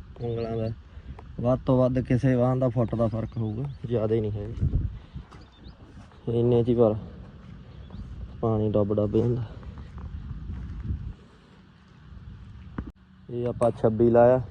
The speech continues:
ਛੱਬੀ ਤੇ ਆਪਾਂ ਕਰਨਾ ਹੈ, ਕੀ ਕਹਿੰਦੇ ਹੁੰਦੇ ਆ,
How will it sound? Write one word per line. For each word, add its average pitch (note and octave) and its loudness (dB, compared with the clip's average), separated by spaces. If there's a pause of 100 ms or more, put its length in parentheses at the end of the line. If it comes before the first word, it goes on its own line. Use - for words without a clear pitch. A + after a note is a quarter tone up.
(1500)
ਛੱਬੀ A2+ -2
ਤੇ A#2+ -2
ਆਪਾਂ A2+ -6
ਕਰਨਾ G#2+ -4
ਹੈ, G#2 -4 (1600)
ਕੀ A2+ -2
ਕਹਿੰਦੇ A2 -2
ਹੁੰਦੇ A2 -4
ਆ, G#2 -6